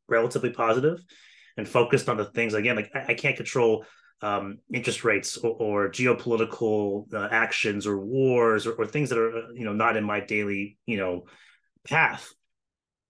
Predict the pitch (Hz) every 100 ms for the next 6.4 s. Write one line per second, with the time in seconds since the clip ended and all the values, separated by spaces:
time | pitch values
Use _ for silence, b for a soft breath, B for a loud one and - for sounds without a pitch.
0 | _ _ _ _ _ _ _ _ - 131
1 | 127 151 220 220 180 - 131 120 107 110
2 | 104 - - _ - 143 143 131 117 117
3 | 113 110 - 101 107 104 107 - 104 -
4 | 113 95 90 - 107 101 92 - - 95
5 | - 104 110 95 - _ - 151 214 160
6 | 113 110 120 -